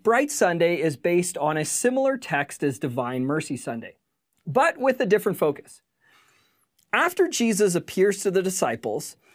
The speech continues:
and says, "Peace be with you," in John twenty nineteen, verse twenty states this, "When he had said this, he showed them his hands and his side.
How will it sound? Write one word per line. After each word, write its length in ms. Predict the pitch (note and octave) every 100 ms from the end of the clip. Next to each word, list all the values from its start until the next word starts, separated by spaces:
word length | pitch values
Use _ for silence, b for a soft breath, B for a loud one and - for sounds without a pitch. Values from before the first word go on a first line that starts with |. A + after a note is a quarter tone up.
| b -
and 220 | G3 F#3+
says, 480 | F#3 G#3+ G3 F3+ - -
"Peace 360 | - B3 A#3
be 160 | - E3+
with 260 | F3+ G#3
you," 300 | C3+ C3 F3+ - _ _
in 200 | F3+ E3
John 420 | C#3 D#3 E3 E3+
twenty 320 | D#3 - D#3+ D3+
nineteen, 800 | C#3+ C#3 - G#3 F#3 C#3 F#3 _ b b b
verse 320 | F3+ - - -
twenty 320 | - F3+ F3+
states 360 | F3+ D3+ D3
this, 360 | - C#3 G2+ - _ _ _ _ b b b b _
"When 280 | D3+ A3+ E4
he 280 | - C4+ B3+
had 240 | F3+ F3
said 440 | - - G3+ F#3+ C3
this, 420 | B2 F#3+ - - _
he 240 | _ - G#3+
showed 480 | - - C4+ C#4 A#3+
them 220 | A3+ A3
his 220 | A#3 A#3
hands 640 | - D#3 A#2+ G2+ - - _ -
and 140 | D#3+
his 180 | G3 F#3+
side. 460 | - C#3 G2+ G2